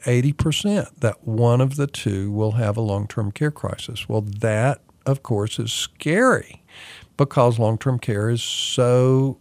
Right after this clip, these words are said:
expensive. Healthcare in itself is expensive, but at least part of healthcare is insured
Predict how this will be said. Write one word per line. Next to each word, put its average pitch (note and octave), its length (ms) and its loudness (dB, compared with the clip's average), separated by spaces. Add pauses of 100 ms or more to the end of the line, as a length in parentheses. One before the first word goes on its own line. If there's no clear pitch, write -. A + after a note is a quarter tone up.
(100)
expensive. - 800 0
Healthcare A#3 640 4
in E3 80 8
itself E3+ 500 2
is B2 160 2
expensive, G#2+ 680 -4
but C3 160 2
at B2 180 2
least D3 480 2
part F#3+ 300 4
of B2 140 2
healthcare B2 600 0
is A2 180 0
insured A2 760 -2